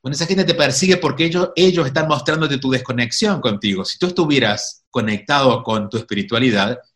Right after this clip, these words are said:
es posible que esa gente pase por tu vida, pero ni siquiera te llame la atención. Serías generoso y amoroso en,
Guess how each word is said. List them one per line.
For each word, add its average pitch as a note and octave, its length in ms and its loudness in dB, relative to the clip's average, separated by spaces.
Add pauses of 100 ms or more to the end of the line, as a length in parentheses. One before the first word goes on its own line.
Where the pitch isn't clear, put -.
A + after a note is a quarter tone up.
(540)
es A3 160 2
posible F#3 460 4
que C3+ 120 0
esa C3+ 180 0
gente A#2+ 720 -2
pase - 300 4
por C3 200 0
tu A#2 120 0
vida, G#2 260 2
pero C3+ 140 -2
ni C3+ 100 0
siquiera C3+ 320 -2
te C#3 140 -4
llame C#3+ 220 0
la C3+ 60 0
atención. A#2+ 560 0
Serías C3+ 380 -2
generoso C3+ 400 -2
y D3+ 60 -2
amoroso B2+ 500 0
en, B2 160 -8